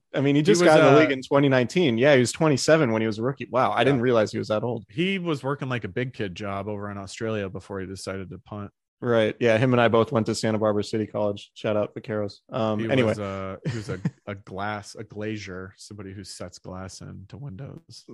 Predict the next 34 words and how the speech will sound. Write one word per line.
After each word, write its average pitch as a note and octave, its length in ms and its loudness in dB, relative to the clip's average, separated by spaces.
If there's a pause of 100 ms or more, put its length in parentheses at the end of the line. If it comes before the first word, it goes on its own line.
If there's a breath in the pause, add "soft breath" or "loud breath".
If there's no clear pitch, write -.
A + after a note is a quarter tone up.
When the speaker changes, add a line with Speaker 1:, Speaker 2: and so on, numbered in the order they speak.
(100)
Speaker 1:
That, - 300 -6
that's - 220 -12
cool. - 340 -16
I C3 120 2
like B2+ 220 4
Mitch. G#2 220 -8
He's A#2 220 -6
a, A2+ 240 -2
he's A2 200 -8
a A2 40 -12
funny C3 240 -12
guy. - 220 -14 (260 loud breath)
Speaker 2:
Mm-hmm. F#2 340 -12
Speaker 1:
Um, A#2+ 400 4
all C#3 120 4
right. A#2 220 4 (960)
Second F3 380 4
half E3 220 4
of E3 80 4
the C3+ 80 4
season A#2 640 0 (240)
coming A#2 280 0
up. A2 320 0
You B2 180 -8
got, A#2 220 4
you, A#2 300 -2
you C#3 100 -4
mentioned C3 380 0
Christian A#2 360 -2
McCaffrey. G2+ 600 -2 (580)
Um, G#2 540 2 (120)
the B2+ 120 -6
Chargers B2+ 480 4
game, A#2 520 2